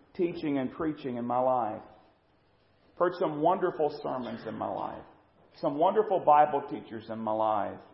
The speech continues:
But who could compare to hearing the Lord Jesus himself,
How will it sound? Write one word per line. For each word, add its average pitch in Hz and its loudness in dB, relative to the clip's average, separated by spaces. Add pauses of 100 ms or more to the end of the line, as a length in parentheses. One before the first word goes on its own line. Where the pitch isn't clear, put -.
(880)
But 165 6
who 240 2
could - 0
compare 123 -2 (1040)
to 135 2
hearing 190 4
the 139 6
Lord 151 6
Jesus 170 -6
himself, - 0